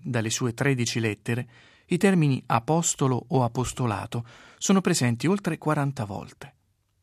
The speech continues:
È una ricorrenza importante che ci fa capire quanto il termine e ciò che esso significa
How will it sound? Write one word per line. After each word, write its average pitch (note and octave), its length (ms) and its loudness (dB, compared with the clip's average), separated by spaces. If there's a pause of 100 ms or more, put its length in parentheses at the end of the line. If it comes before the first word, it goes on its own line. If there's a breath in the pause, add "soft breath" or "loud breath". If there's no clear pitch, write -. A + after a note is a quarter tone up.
(320 loud breath)
È D3+ 120 4
una D#3 140 6
ricorrenza D3 520 2
importante A#2+ 760 0 (240 loud breath)
che - 100 -2
ci C3+ 120 2
fa C3 140 0
capire C3 540 0
quanto D3 400 0
il A#2 160 0
termine A2 680 0
e C3+ 160 -2
ciò C#3 260 0
che A2 180 0
esso A#2 240 0
significa B2 640 -2